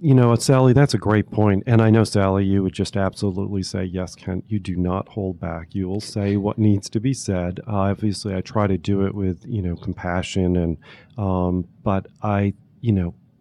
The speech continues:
C E Os are busy people. Business owners are busy people. Executives are busy people. Um, they don't wanna hear a long, um, explanation. Um, and so my natural style is to be very direct and matter of fact.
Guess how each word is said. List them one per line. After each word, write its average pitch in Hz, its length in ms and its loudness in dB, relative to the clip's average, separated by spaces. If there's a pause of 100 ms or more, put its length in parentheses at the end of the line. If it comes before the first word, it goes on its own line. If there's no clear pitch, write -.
(220)
C 190 280 -2
E 120 120 4
Os 117 220 4
are 117 40 0
busy 117 300 0
people. - 440 -4
Business 117 340 2
owners 117 320 4
are 120 40 -2
busy 113 320 0
people. 131 340 -2
Executives 117 640 -2
are 123 60 -2
busy 117 280 -2
people. 120 440 -4 (340)
Um, 98 300 2
they 113 180 4
don't 147 200 4
wanna 113 200 4
hear 127 300 0
a 90 80 0
long, 110 480 4 (140)
um, 95 320 -2
explanation. 110 880 0 (440)
Um, 92 680 0
and 104 420 2
so 104 680 2
my 117 260 4
natural 113 460 2
style 92 500 0
is 90 100 -4
to 101 100 -6
be 131 280 2
very 92 420 0
direct 85 560 -4
and 90 180 0
matter 82 340 -4
of 85 100 -10
fact. 87 480 -8